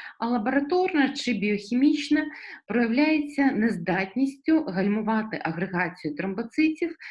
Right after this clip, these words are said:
за рахунок недостатнього пригнічення продукції тромбоксана А два.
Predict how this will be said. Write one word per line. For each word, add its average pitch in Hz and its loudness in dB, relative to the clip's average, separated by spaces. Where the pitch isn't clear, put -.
за 254 -2
рахунок 240 -2
недостатнього 220 -4
пригнічення 196 -4
продукції 202 -6
тромбоксана 147 -8
А 151 -10
два. 139 -10